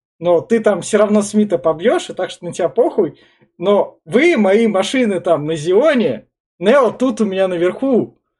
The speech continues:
Он ебаный кусок мяса. Че он там не сделает?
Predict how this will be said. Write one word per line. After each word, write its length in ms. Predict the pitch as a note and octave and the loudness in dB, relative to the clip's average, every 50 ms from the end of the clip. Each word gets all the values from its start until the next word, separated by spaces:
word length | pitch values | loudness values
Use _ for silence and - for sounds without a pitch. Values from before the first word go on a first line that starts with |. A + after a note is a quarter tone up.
| _ _ - | _ _ -2
Он 180 | F3 F#3 F3+ D3 | -2 -2 -2 -2
ебаный 800 | D3 D3+ C#3+ F3+ B3 D4 B3+ A#3+ A3+ A3 A3 G3+ F3+ C3+ - _ _ _ _ _ _ _ _ | -8 -4 0 2 2 4 4 2 2 4 2 0 0 -4 -12 _ _ _ _ _ _ _ _
кусок 400 | - G#3 G#3 - C#4+ C4 - - | -6 -4 0 0 0 -2 -2 -4
мяса. 560 | F#3+ G3 A3+ B3+ B3 - - F#3+ D3+ A#2 - _ _ _ _ _ _ _ _ _ _ _ - | 0 2 2 2 2 -2 -2 -4 -4 -4 -6 _ _ _ _ _ _ _ _ _ _ _ 0
Че 140 | - B3 C#4+ | 2 2 2
он 140 | D4 B3+ G#3 | 2 0 2
там 240 | A#3 A3+ G#3+ G3+ F#3+ | 2 2 0 0 0
не 100 | G3 G#3 | 0 0
сделает? 680 | F3+ C#3+ C3+ C#3+ G3 A#3 A3+ G3+ F3+ D3+ B2+ A2+ - | 0 -2 -2 0 2 2 4 2 2 0 0 -2 -8